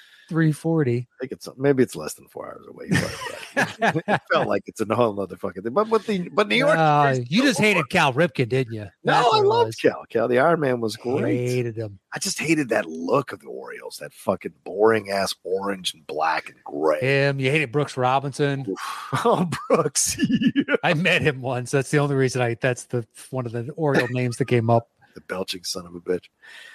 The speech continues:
Speaker 2: Oh, man. No, I just, that's never had the, I mean, I'd,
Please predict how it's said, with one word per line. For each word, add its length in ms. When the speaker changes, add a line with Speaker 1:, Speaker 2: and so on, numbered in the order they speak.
Speaker 2:
Oh, 480
man. 360
No, 280
I 80
just, 200
that's 260
never 180
had 160
the, 140
I 80
mean, 140
I'd, 260